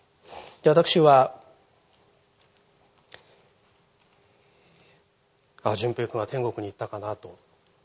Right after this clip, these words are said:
そんなふうに思ったわけなんです。え、人間的に見れば気の毒な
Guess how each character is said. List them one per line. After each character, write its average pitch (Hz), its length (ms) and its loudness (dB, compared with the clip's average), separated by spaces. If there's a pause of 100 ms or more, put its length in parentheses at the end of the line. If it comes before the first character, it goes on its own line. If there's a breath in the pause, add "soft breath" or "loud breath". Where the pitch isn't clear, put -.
(240)
そ - 160 -8
ん - 20 0
な 120 60 0
ふ 117 120 -4
う 107 60 0
に 90 320 -10 (1160 soft breath)
思 110 160 -2
っ - 60 -6 (140)
た 85 240 -12 (760)
わ 110 100 -6
け 101 120 -6
な 85 100 -14
ん 78 60 -20
で - 100 -20
す。 - 160 -18 (1600 loud breath)
え、 131 80 0
人 156 160 4
間 190 140 4
的 202 180 0
に 185 60 4
見 202 120 4
れ 175 100 6
ば 117 240 4
気 - 120 -4
の 131 100 4
毒 139 200 0
な 107 320 0